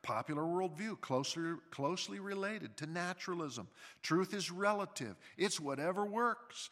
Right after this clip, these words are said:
and therefore moral standards and truth and acceptable behaviors are ultimately of human construction. In other words,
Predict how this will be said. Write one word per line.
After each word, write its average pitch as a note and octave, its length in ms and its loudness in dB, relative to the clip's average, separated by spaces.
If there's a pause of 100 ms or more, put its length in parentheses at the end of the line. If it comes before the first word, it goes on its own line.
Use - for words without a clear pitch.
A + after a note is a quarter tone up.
(120)
and C3+ 160 -2
therefore F#3 640 2 (180)
moral G3+ 380 2
standards C#3 760 -6
and F#3+ 300 -4
truth F3 480 -2 (800)
and E3 120 2
acceptable G3 600 0
behaviors D3 600 -6
are D3+ 140 0 (100)
ultimately G3 680 -2
of C#3+ 180 0
human G3+ 460 -4 (220)
construction. - 680 -2 (180)
In D#3 120 0
other G#3 180 2
words, C#3+ 300 0